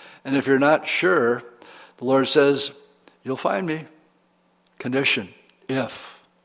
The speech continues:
"If you seek me with your whole mind." That's what he said. Is that what he said? No, "If you seek me with your whole heart,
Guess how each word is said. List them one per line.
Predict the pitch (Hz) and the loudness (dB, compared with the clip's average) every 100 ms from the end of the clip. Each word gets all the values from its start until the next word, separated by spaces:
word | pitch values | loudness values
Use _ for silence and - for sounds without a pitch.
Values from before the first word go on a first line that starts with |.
| _ - - - - | _ -20 -20 -20 -12
"If | 147 127 | -10 -6
you | 127 | -4
seek | 117 - 175 175 | -2 0 0 -2
me | 175 | -4
with | 147 120 | -4 -4
your | 127 110 | -6 -4
whole | 127 143 | 0 0
mind." | 135 113 104 82 - - - | 0 -4 -6 -8 -14 -20 -18
That's | 113 - | -12 -10
what | 117 | -10
he | 110 | -6
said. | - 101 98 95 _ _ _ _ _ _ _ _ _ _ _ | -6 -6 -10 -20 _ _ _ _ _ _ _ _ _ _ _
Is | - | -6
that | |
what | 139 | -2
he | 208 | -2
said? | - 247 269 - _ _ _ _ - - _ _ _ | 0 -2 -4 -12 _ _ _ _ -20 -20 _ _ _
No, | - - | -12 -10
"If | - - | -10 -8
you | 117 | -4
seek | - 151 - | -2 -2 -2
me | |
with | 127 120 | -2 -2
your | 120 110 | -4 -6
whole | 117 113 104 - - | -6 -8 -8 -12 -20
heart, | - 143 - - - | -8 -6 -6 -10 -20